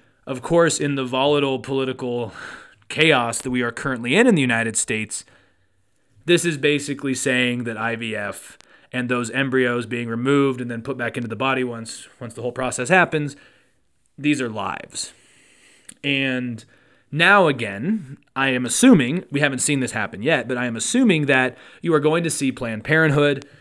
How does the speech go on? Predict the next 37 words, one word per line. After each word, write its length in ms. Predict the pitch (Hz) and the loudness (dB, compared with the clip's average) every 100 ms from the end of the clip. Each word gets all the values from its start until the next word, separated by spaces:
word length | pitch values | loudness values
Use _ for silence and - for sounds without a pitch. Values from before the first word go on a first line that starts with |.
| - - | -18 -8
and 120 | 139 | -4
other 160 | 135 | -2
medical 400 | 131 131 135 135 | -2 0 -2 -4
clinics, 560 | 117 160 151 139 135 - | 0 2 4 2 -2 -8
universities, 680 | 127 120 139 135 135 127 107 | -8 -4 -4 -4 -4 -4 -2
hospitals 520 | 127 127 - 127 120 | 0 0 0 -4 -2
in 100 | 123 | -4
the 80 | 113 | -4
state 460 | - 175 156 - - _ _ _ _ _ _ _ _ | 4 4 4 0 -16 _ _ _ _ _ _ _ _
feel 240 | - 220 214 | 4 6 8
intimidated 760 | 202 247 269 - - - - - | 6 4 4 -4 -8 -16 -18 -16
and 160 | 147 139 | -10 2
feel 180 | 185 180 | 6 6
threatened 540 | - 143 135 147 151 | 8 4 4 -2 -2
and 100 | 131 | -4
not 200 | 131 127 | -4 -4
want 180 | 135 127 | -4 -4
to 40 | |
do 180 | 117 131 | -2 -2
this 160 | 123 - | -2 2
process 500 | 160 156 151 120 - | 6 6 4 -4 -4
because 400 | 127 - 135 120 | -10 -6 -8 -6
of 80 | 110 | -8
this 140 | 107 | -4
court 260 | - 151 123 | 0 0 8
ruling 540 | 190 208 156 147 143 - - | 10 10 8 0 -8 -20 -12
and 100 | 165 | -8
because 260 | 156 165 156 | -6 -2 -2
of 60 | 147 | 0
the 100 | 147 | -2
implications 580 | 143 135 139 131 135 | -2 0 0 0 -2
of 100 | 120 | -6
what 160 | 127 - | -8 -8
could 120 | 147 | -6
happen 360 | 131 123 131 120 | -4 -4 -6 -6
to 80 | 113 | 0
them. 380 | 120 113 107 | 0 0 -6